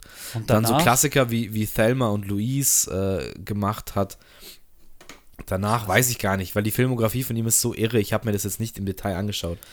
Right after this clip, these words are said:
Speaker 1: Blade
Speaker 2: Ich hab jetzt
Speaker 1: Runner zweiundachtzig in meinem Geburtsjahr.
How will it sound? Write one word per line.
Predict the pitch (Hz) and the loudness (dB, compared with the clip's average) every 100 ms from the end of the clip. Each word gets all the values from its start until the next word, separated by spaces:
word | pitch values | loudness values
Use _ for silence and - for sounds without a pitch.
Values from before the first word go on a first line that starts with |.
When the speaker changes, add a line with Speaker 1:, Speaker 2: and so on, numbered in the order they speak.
| - - | -14 0
Speaker 1:
Blade | 113 113 | 4 4
Speaker 2:
Ich | 120 | 4
hab | 117 | 4
jetzt | 117 | 4
Speaker 1:
Runner | 117 117 - | 4 2 -2
zweiundachtzig | - 120 117 120 - 110 - 117 110 | -2 2 0 0 -4 -6 -8 -10 -8
in | 104 | -6
meinem | 104 104 | -6 -6
Geburtsjahr. | 104 113 110 - 110 104 | -6 -6 -6 -4 -4 -4